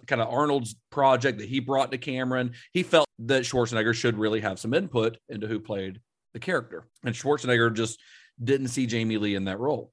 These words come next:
So Cameron begins a three-month search for an actress to play Helen Trasker, uh, one of whom even, and I couldn't find out who it was, but there was another actress that was really close to getting it. They even te-,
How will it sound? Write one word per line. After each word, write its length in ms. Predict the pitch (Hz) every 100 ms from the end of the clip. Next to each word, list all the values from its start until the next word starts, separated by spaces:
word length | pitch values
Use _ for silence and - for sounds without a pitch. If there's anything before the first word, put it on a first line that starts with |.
| _
So 360 | - - 156 131
Cameron 340 | 165 160 165
begins 260 | 127 135 123
a 60 |
three-month 400 | 120 120 117 107
search 440 | - 107 98 - -
for 140 | 110
an 80 | 101
actress 320 | 98 92 104 -
to 80 |
play 320 | 117 - 98 92
Helen 300 | 98 92 92
Trasker, 540 | 117 117 117 113 98 - - - - _
uh, 320 | 98 95 95 - _ _
one 200 | 127 269
of 100 | 294
whom 240 | 220 180
even, 360 | 156 160 160 139
and 280 | 143 160 156
I 60 | 156
couldn't 200 | 160 -
find 200 | 220 202
out 140 | 180 143
who 160 | 175
it 60 | 147
was, 280 | 131 131 110
but 120 | 117
there 80 | 131
was 180 | 131 - -
another 320 | 131 139 208 202
actress 440 | 151 151 143 135
that 120 | 123
was 140 | 110 104
really 320 | 131 165 170
close 280 | 165 147 123
to 80 |
getting 260 | 120 120 120
it. 100 | 120
They 80 | 110
even 360 | 123 156 147 113
te-, 180 | 165